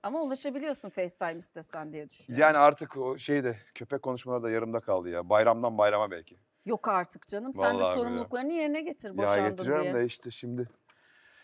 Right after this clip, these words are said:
Speaker 2: benle ilgili belki haberler çıktıkça falan belki araya bir soğukluk girdi sonra.
Speaker 1: Hmm.
Speaker 2: Anladın mı?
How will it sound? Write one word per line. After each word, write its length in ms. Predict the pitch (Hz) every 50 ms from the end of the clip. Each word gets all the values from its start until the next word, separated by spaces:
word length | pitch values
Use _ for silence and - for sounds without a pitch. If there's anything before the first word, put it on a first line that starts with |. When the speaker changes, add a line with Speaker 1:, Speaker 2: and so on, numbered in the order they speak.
| _ _ _ _ _ _
Speaker 2:
benle 380 | 90 98 104 113 123 127 127 131
ilgili 260 | 127 135 127 135 123
belki 400 | 127 127 123 127 - 135 135 131 127 _ _ _ _ _
haberler 440 | - 101 98 107 110 110 117 117 113
çıktıkça 320 | - - - - - 120
falan 260 | 104 117 110 117 113
belki 240 | 110 107 107 110 104
araya 180 | 104 107 110 107
bir 60 | 104
soğukluk 420 | - - 110 104 101 - 120 101
girdi 180 | - 104 95 87
sonra. 280 | 82 - 85 82 82 80 85 _ _ _ _ _
Speaker 1:
Hmm. 100 | - 156 156 139 131 123 117 - - - 151 165 180 _ _ - -
Speaker 2:
Anladın 280 | - 131 139 135 110 113
mı? 180 | 107 95 80